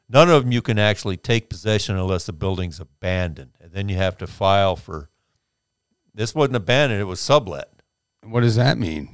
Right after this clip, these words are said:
Speaker 1: It means that this gal w-, rented an apartment, a six point nine million dollar apartment.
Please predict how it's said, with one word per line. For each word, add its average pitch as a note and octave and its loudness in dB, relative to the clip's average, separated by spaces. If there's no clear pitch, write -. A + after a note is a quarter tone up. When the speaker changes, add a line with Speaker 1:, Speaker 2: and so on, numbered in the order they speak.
Speaker 1:
It A#2+ -12
means C#3 -4
that A2 -2
this G#2+ -6
gal C3+ 4
w-, G#2 -14
rented E3 0
an D3+ 0
apartment, E2+ 0
a F2 -6
six - -14
point C3+ -4
nine B2 -8
million A#2+ -4
dollar A#2 6
apartment. F#2 -8